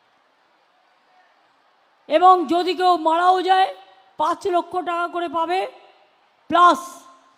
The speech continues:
সঙ্গে সঙ্গে চাকরি পাবে। এটাও আমরা করে দিয়েছি।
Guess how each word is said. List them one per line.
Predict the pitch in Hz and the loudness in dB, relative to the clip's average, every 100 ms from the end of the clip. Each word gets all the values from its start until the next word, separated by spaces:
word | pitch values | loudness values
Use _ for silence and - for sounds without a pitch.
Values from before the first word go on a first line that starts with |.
| _ | _
সঙ্গে | - 311 320 339 | -4 -4 -2 -6
সঙ্গে | 320 330 320 | -6 -6 -8
চাকরি | 320 294 - 277 | -6 -8 -8 -8
পাবে। | 262 233 214 160 - - _ _ _ _ _ _ _ _ | -6 -4 -6 -6 -14 -20 _ _ _ _ _ _ _ _
এটাও | 269 277 339 330 | -10 0 4 4
আমরা | 320 320 | 4 -2
করে | 320 294 294 | -2 0 0
দিয়েছি। | 277 254 - 202 175 - | 0 -4 -8 -14 -16 -18